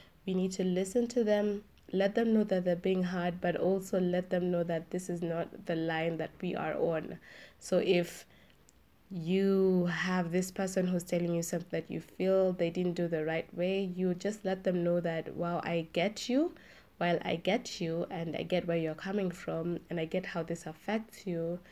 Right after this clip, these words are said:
I am, I am of a contrary opinion. So I hear you,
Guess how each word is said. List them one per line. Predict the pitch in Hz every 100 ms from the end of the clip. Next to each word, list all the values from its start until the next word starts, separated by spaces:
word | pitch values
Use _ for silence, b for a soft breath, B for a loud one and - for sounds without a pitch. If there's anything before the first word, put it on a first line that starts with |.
| B B B B -
I | 165 165 165 165 165 165 165 - - - - -
am, | 165 165 165 - -
I | 165
am | 165 170
of | 160 165
a |
contrary | - - 185 185 175 165
opinion. | 160 - 302 269 160 165
So | - -
I | 165
hear | 170 - - 202 175
you, | 160 - -